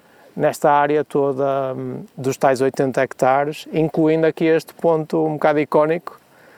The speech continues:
da, do Monte Santa Catarina. Por isso foi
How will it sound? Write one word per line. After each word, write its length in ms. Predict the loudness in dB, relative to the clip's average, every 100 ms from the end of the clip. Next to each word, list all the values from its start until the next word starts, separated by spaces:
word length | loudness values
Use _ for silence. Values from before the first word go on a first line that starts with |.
| _ -4
da, 400 | 0 2 2 0
do 100 | -2
Monte 280 | -2 -2 -2
Santa 240 | -4 -2
Catarina. 600 | -2 0 0 0 -2 -8 -18 -20 -20 _
Por 100 | -4
isso 120 | -4 2
foi 220 | 2